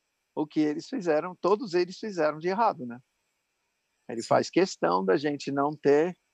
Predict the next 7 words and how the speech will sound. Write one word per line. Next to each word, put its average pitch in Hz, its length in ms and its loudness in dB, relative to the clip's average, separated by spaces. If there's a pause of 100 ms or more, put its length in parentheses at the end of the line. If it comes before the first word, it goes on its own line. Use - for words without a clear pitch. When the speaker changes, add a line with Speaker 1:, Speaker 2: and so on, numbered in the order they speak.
(320)
Speaker 1:
entre 147 420 0
eles 147 520 6 (400)
alguém 131 380 2
que 175 140 -4
não 165 180 0
seja 160 540 4 (640)
nós. 131 540 -2